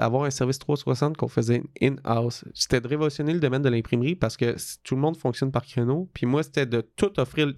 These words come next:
tous les services d'impression sous le même toit. Fait que lui, il offrait d'autres choses que moi, j'offrais pas. Fait que en se mettant ensemble, j'étais comme, « Ah, je pourrais utiliser ces, ces, ces machines, ça va bien. » J'ai dit à mon partner, « D'ici, euh, d'ici Noël, je me rappelle plus, c'est, c'était une couple de mois plus tard,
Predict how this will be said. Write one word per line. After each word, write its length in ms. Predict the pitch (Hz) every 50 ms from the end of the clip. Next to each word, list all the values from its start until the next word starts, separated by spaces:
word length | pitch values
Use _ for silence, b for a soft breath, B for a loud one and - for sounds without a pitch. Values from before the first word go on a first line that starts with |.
| -
tous 160 | - 208 -
les 80 | - 151
services 280 | - - 127 135 139 139
d'impression 420 | 135 127 - 123 120 - 165 160
sous 180 | - - - 160
le 80 | 151
même 220 | 147 143 139 135 -
toit. 280 | - 135 123 123 131 B B B B B B B B
Fait 120 | - 117 -
que 100 | - 127
lui, 260 | 120 123 143 180 202
il 80 | 190
offrait 220 | 151 120 - - 123
d'autres 380 | 117 117 139 160 180 185 -
choses 300 | - - 180 175 185 180
que 120 | - - 117
moi, 200 | 110 117 131 139
j'offrais 340 | 131 117 110 - - 120 110
pas. 260 | - 151 160 196 208 B B B B B -
Fait 100 | 120 117
que 120 | - 123 113
en 140 | - 117 120
se 140 | 120 - -
mettant 260 | 131 120 - 151 147
ensemble, 340 | 131 131 - 175 214 190 127
j'étais 180 | - - 117 -
comme, « 120 | - 127 -
Ah, 60 | 165
je 100 | 160 - -
pourrais 180 | - - 135 131
utiliser 260 | 131 135 - 127 139
ces, 240 | 147 - - 127 117 -
ces, 260 | 131 - - 123 117 -
ces 140 | - -
machines, 340 | 123 117 117 - - 185 196
ça 240 | - - - 151 139
va 160 | 131 127 120
bien. » 240 | 113 120 135 160 190 B B B B
J'ai 80 | - -
dit 80 | 120 123
à 60 | 123
mon 100 | 131 120
partner, « 380 | 117 - 120 113 117 135 151 - - - _ _ - -
D'ici, 500 | 123 117 - - - - - 160 147 - _ _ - - - - - - -
euh, 180 | - 127 123
d'ici 300 | 117 117 - - - 180
Noël, 480 | 175 165 151 147 165 185 185 170 160 156 - -
je 40 | 123
me 60 | 120 117
rappelle 260 | 107 110 - 117 113
plus, 200 | - - 160 151
c'est, 200 | - - - 110
c'était 180 | - - -
une 80 | 120 113
couple 140 | - 147 143
de 60 | 131
mois 140 | 120 135 135
plus 80 | -
tard, 240 | - 143 147 135 -